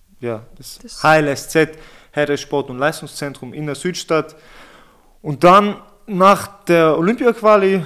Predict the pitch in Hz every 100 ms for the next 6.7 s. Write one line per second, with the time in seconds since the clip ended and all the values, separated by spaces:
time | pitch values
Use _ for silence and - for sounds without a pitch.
0 | - - - 151 147 156 196 202 170 143
1 | - 143 139 135 135 131 135 135 127 135
2 | 131 135 160 170 160 147 131 - 147 147
3 | - - 147 143 139 135 _ _ _ _
4 | 123 123 123 120 - - 123 120 117 117
5 | 107 104 123 131 - 123 131 135 139 135
6 | 127 123 - 127 - 127